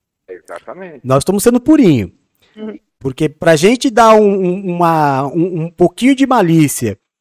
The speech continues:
Speaker 2: e falar que ela, ela, ela fez com os dois ao mesmo tempo, não, não tá muito distante. Mas a gente para por
Speaker 1: Ah,
Speaker 2: aqui
Speaker 1: é.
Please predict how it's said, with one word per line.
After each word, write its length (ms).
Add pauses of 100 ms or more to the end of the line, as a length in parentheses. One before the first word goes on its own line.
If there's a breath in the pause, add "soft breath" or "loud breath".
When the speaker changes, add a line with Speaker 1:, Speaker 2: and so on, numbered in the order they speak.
(160)
Speaker 2:
e 120
falar 420
que 160
ela, 200 (200)
ela, 400
ela 500
fez 340
com 160
os 100
dois 200
ao 60
mesmo 240
tempo, 560 (340)
não, 280
não 880
tá 160
muito 240
distante. 580 (320)
Mas 200
a 80
gente 240
para 260
por 180
Speaker 1:
Ah, 40
Speaker 2:
aqui 300
Speaker 1:
é. 40